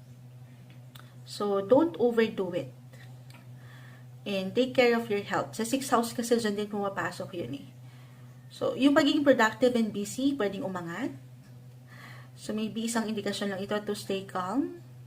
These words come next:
at peace. Papakinggan ang inyong mga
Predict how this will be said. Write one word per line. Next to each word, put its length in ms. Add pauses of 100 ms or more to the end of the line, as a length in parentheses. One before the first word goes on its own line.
(420)
at 320
peace. 720 (640)
Papakinggan 560
ang 80
inyong 240
mga 160